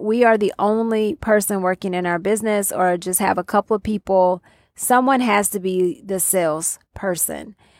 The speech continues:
But as your business grows and you want to scale, you'll need someone else to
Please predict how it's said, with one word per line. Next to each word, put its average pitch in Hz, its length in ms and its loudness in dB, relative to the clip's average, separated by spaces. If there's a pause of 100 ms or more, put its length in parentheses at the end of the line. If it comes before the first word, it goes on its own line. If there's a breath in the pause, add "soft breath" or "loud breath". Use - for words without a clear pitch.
(100)
But 240 120 0
as 277 200 6
your 320 120 2
business 247 340 0
grows 185 600 2 (140)
and 214 220 0
you 233 80 2
want 214 240 0
to 208 100 -6
scale, 196 640 2
you'll 220 200 2
need 240 240 -2
someone 202 320 0
else 190 540 -2
to 208 120 -4